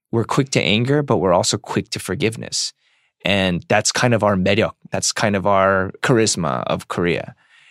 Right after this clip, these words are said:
And she said that, and I started apologizing, and I started weeping, dude, because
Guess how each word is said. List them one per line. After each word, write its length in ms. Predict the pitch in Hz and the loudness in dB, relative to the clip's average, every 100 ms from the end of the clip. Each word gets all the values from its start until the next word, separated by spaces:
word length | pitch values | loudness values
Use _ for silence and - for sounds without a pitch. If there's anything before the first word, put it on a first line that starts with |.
| _ _ | _ _
And 280 | 101 104 95 | -2 0 0
she 120 | - | 2
said 240 | - 113 | 4 4
that, 140 | 107 117 | 4 2
and 80 | 85 | 2
I 60 | |
started 240 | - 101 73 | 0 0 -2
apologizing, 720 | - 90 95 110 110 117 98 | -4 -2 0 0 0 -2 -4
and 100 | 82 | -6
I 60 | 82 | -4
started 400 | - 107 71 - - - | -2 -2 -6 -10 -16 -18
weeping, 800 | - - - 76 80 - 50 50 | -12 -10 -8 -6 -8 -8 -10 -10
dude, 300 | 60 60 60 - | -8 -8 -8 -6
because 460 | 117 - 110 110 | -2 2 2 0